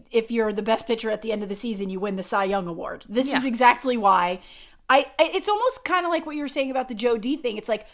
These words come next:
Speaker 1: I just feel like these guys were built differently back then. You know,
Speaker 2: Yeah.
Speaker 1: seven hundred and forty-nine complete games. Like, he pitched the whole freaking game.
Speaker 2: Yeah, I mean, it is wild, too, to, like, look back because, again, this was not something we lived through. This was nineteen thirty-seven. This was
Speaker 1: Wow.
Speaker 2: before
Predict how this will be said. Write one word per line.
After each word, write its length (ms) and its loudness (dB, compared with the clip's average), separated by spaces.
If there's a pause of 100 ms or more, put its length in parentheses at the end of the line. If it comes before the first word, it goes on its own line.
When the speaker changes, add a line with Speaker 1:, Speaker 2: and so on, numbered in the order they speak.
(420)
Speaker 1:
I 80 6
just 300 -2
feel 140 4
like 160 2
these 140 0
guys 320 6
were 100 -2
built 480 2
differently 480 -2
back 280 -6
then. 300 -10 (140)
You 100 -2
know, 100 0
Speaker 2:
Yeah. 120 -4
Speaker 1:
seven 540 4
hundred 320 0
and 100 -4
forty-nine 300 0
complete 580 -2
games. 300 -2
Like, 120 -6
he 100 0
pitched 300 -2
the 60 -4
whole 160 4
freaking 440 -6
game. 280 -2 (340)
Speaker 2:
Yeah, 380 4
I 100 6
mean, 280 0
it 120 2
is 220 0
wild, 480 4
too, 260 -4
to, 80 -4
like, 240 -2
look 240 -8
back 300 2
because, 480 -2
again, 300 2
this 120 -6
was 140 -8
not 200 2
something 220 -2
we 120 -4
lived 200 -4
through. 200 -2
This 160 -4
was 180 -6
nineteen 720 -6
thirty-seven. 520 -2
This 200 -6
was 120 -4
Speaker 1:
Wow. 260 -2
Speaker 2:
before 540 6